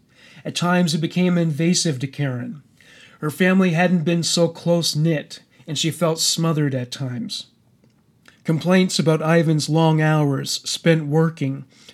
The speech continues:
were without warrant. He was providing for a family now, and they were saving up for a house. The caravan was small and cramped,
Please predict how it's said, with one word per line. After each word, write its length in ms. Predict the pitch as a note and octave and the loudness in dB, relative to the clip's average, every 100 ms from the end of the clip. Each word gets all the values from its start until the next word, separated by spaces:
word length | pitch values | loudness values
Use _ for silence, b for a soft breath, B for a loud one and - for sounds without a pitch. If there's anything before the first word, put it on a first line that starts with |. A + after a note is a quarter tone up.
| B B - | B B -4
were 120 | D#3+ | 0
without 460 | D#3+ D#3+ E3 E3+ | 0 2 2 2
warrant. 600 | F3 D3+ D#3+ D3 - - - _ _ _ _ _ _ _ B - | 0 0 2 2 -2 -10 -18 _ _ _ _ _ _ _ B -2
He 100 | F#3+ | 2
was 140 | G3+ | 2
providing 460 | - F3 F#3+ F#3 F3+ | 2 2 4 4 2
for 180 | F3 | -2
a 40 | E3 | -4
family 500 | - F3 F3 D#3+ D3 | -2 0 0 0 0
now, 380 | C#3 C3 - - _ B B | -2 -6 -10 -20 _ B B
and 100 | D#3+ | -4
they 80 | E3 | -2
were 100 | D#3+ | 0
saving 400 | - F3 E3+ F3 | 0 0 0 0
up 120 | E3+ | -2
for 180 | - E3 | -4 -4
a 60 | |
house. 560 | C#3 D3+ C3+ - - - - _ _ _ B B B | -2 -4 -4 -8 -10 -10 -16 _ _ _ B B B
The 80 | - | -12
caravan 540 | - F#3 F3+ E3+ F3 E3+ | -2 2 2 2 0 0
was 160 | D#3+ | 0
small 500 | - F3 E3+ E3+ F3 | 0 0 0 0 0
and 200 | E3 D#3 | -2 -6
cramped, 600 | - - D#3+ C#3 - - | -6 -6 -4 -4 -8 -14